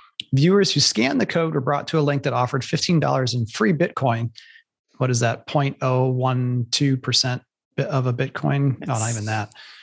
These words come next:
Speaker 2: Boop, boop. It's, yeah. <laughs>
Speaker 1: Who created an account with Coinbase before February fifteenth and entered participants in a three million dollar giveaway. The final few seconds of the commercial revealed that the ad was for Coinbase. So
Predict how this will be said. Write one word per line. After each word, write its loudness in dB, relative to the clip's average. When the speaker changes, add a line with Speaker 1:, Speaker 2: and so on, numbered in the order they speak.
Speaker 2:
Boop, 2
boop. -10
It's, -6
yeah. -8
<laughs> -4
Speaker 1:
Who 6
created 2
an 2
account 0
with -2
Coinbase 2
before -2
February 2
fifteenth 0
and 0
entered -2
participants 0
in -4
a -2
three 2
million 4
dollar 2
giveaway. -2
The 0
final 2
few 2
seconds 0
of -2
the 0
commercial 0
revealed 0
that -8
the -2
ad -2
was 0
for -2
Coinbase. -2
So 0